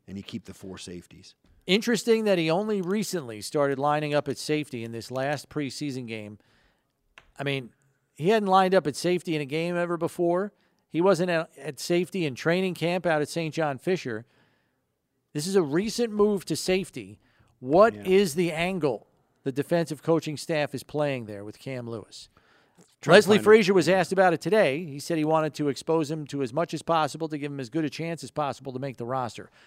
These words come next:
Speaker 2: How do you read it, though? That could just be a coach.
Speaker 1: No, I think that's a, I think that's right. I think they're trying to keep him. I, I think they think he's got, I think that elevates him higher than some of these other guys.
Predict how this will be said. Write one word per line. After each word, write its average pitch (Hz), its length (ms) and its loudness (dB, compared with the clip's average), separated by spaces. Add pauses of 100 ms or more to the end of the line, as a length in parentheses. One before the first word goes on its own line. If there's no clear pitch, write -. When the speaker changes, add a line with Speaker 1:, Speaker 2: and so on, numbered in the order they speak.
(200)
Speaker 2:
How 202 180 4
do 190 80 4
you 170 200 2
read 139 240 0
it, 107 100 -10
though? 98 200 -10 (2500)
That 170 160 0
could 175 120 2
just 180 160 2
be 160 120 2
a 135 60 2
coach. 156 460 4
Speaker 1:
No, 104 260 -8
I 104 80 -6
think 107 220 -10
that's 101 220 -10
a, 92 80 -14 (100)
I 98 100 -8
think 95 180 -14
that's 92 240 -12
right. 85 240 -12
I 92 80 -10
think 90 180 -16
they're 87 120 -16
trying 85 180 -14
to 82 60 -16
keep - 220 -18
him. 85 220 -18
I, 117 200 -12
I 120 40 -10
think 113 240 -12
they 120 160 -6
think 107 420 -14
he's 117 280 -12
got, 101 340 -12 (720)
I 123 60 -6
think 123 220 -10
that 131 280 -2
elevates 123 520 -6
him 107 200 -12
higher 113 420 -10
than 101 140 -12
some 104 200 -12
of 104 40 -10
these 98 160 -10
other 92 140 -14
guys. 92 500 -14